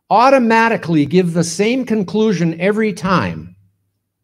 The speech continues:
if you put the same assumptions in. This is why assumptions and conclusions are so important today.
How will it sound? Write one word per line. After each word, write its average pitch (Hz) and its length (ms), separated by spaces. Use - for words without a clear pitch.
if 175 180
you 180 100
put 202 280
the 180 80
same 180 340
assumptions 165 580
in. 82 220
This 196 180
is 202 140
why 170 320
assumptions 165 600
and 139 200
conclusions 143 600
are 123 80
so 139 240
important 123 520
today. 110 540